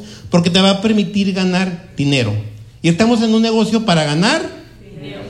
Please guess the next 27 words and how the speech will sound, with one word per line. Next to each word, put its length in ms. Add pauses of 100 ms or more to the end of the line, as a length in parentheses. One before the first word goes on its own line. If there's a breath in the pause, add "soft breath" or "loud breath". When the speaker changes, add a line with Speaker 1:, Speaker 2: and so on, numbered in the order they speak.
Speaker 1:
Exactamente. 1120 (160 loud breath)
Ok, 220 (440)
y 380
todo 260
lo 120
demás. 460 (520)
Sí, 140
todo 180
lo 80
demás. 160
Vamos 160
a 80
la 80
siguiente 320
parte. 420 (220 loud breath)
La 140
facturación 500
creo 180
que 100
se 100
entendió 400
muy 160
bien. 340 (140)
Speaker 2:
Sí. 60 (340)
Speaker 1:
¿Sí? 340 (160)
Muy 160
bien. 280